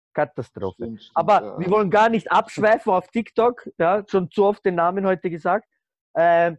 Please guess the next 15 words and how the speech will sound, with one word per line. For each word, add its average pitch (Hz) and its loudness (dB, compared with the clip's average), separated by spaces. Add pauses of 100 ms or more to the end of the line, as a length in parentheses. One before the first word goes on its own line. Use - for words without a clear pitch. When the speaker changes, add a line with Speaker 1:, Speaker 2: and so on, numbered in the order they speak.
(220)
Speaker 1:
warum 185 0
wir 214 -2
über 202 0
das 202 -2
reden? 220 -2 (440)
Ich 175 -10
würd 214 -6 (260)
mir 156 -6
wünschen, 233 -4 (140)
dass 170 -4
es 156 -10
weniger 170 -2 (580)
gelivestreamte 143 -6
Battles 120 -10
gibt. 98 -16